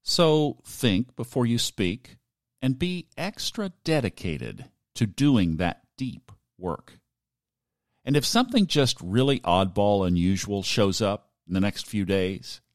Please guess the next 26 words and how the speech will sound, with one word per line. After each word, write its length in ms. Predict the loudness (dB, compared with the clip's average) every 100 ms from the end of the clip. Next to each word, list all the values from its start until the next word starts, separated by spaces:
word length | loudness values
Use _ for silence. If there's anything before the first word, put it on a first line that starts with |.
| _ _
shrug 480 | -14 -2 0 0 -2
your 120 | -4
shoulders, 720 | 2 2 2 -4 -6 -12 -16 _ _ _
look 240 | -6 -2
over 220 | -4 -4 -4
there 340 | -2 -2 0
at 180 | -2 -4
Venus, 840 | -2 4 4 4 0 -4 -4 -6 -12 _ _
and 220 | -2 -2 -2
connect 560 | -2 0 0 0 -4
with 340 | -2 0 -2 -8 _
her 140 | -6 -6
beautiful, 840 | -8 -10 -6 -6 -8 -12 -12 -14 _ -18
graceful, 840 | -8 -4 -2 -2 -6 -4 -6 -6 -12 _ -20 -6
precious, 760 | -4 -4 -4 -8 -8 -10 -14 -18 _ -6
adoring 1040 | -6 -6 _ 0 0 0 0 -2 -4 -6 -10 _ _ -8
love 720 | -2 -2 -2 -6 -12 -20 -20 _ _ _ _ _ -16
of 140 | -8
your 160 | -6 -4
journey. 560 | -4 -4 -4 -8 -12 _ _ _ _ _ _ _
Nobody 500 | -8 -8 -6 -6 -6
said 280 | -6 -4 -4
it 80 | -2
would 160 | -2 -2
be 240 | -4 -2
easy, 420 | -4 -4 -8 -12